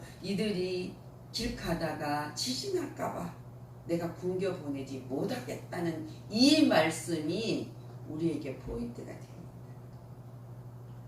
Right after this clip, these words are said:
하나님은 우리 이렇게 세밀하게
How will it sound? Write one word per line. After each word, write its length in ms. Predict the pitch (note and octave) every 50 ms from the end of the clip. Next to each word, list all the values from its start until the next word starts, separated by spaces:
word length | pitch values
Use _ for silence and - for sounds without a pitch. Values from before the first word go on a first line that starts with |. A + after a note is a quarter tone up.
| - - -
하나님은 600 | - G#3 G#3+ G#3+ G#3 G3 F3+ E3 D3 C#3+ D#3+ F3+
우리 180 | F#3 A3+ A#3+
이렇게 560 | A#3 - F#3 F#3 - G#3+ - - - F3 - - - - - - - - - - - - -
세밀하게 1000 | - - - - - - - - - C#4+ B3+ B3+ - - F3 E3+ - F3 E3+